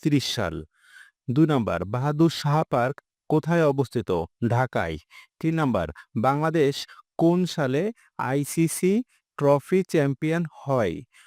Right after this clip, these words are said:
উনিশশো সাতানব্বই। ফারাক্কাবাদ তৈরি করা হয়েছে কোন নদীর ওপর? গঙ্গা নদীর ওপর।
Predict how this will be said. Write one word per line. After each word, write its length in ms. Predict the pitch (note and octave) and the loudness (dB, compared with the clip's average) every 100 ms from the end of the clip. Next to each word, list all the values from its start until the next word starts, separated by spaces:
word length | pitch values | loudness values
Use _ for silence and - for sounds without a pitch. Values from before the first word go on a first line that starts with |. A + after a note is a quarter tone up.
| _ - | _ -4
উনিশশো 300 | C3+ C#3+ F#3+ | 0 0 -2
সাতানব্বই। 800 | - D#3 D3+ C#3 F#2+ F2 E2+ E2 - _ _ _ _ - | -4 -4 -2 -2 -2 -2 -2 -4 -14 _ _ _ _ -6
ফারাক্কাবাদ 760 | C#3 D3+ - F3+ D#3+ B2 C3+ F3 - _ - _ - | -2 -2 -2 -2 0 0 -2 -4 -12 _ -20 _ 0
তৈরি 340 | D3 D#3+ F3 _ _ _ - | 2 4 2 _ _ _ 0
করা 380 | C#3+ D3+ E3+ | 2 2 0
হয়েছে 680 | C3+ B2 D#3 D#3 - C3+ D3 - - | -2 0 0 0 -2 -2 -2 -4 2
কোন 200 | F3+ F#3+ F#3 | 4 4 4
নদীর 280 | F3 D3+ C3 | 2 4 2
ওপর? 340 | A#2 F2+ D#2+ D#2 - - - - | 2 0 -2 -4 -12 -18 -14 -6
গঙ্গা 380 | B2 D#3 D#3 D#3+ | 0 2 2 0
নদীর 280 | C#3+ A2+ G2+ | 0 0 0
ওপর। 360 | F2 E2+ E2 | 0 -2 -4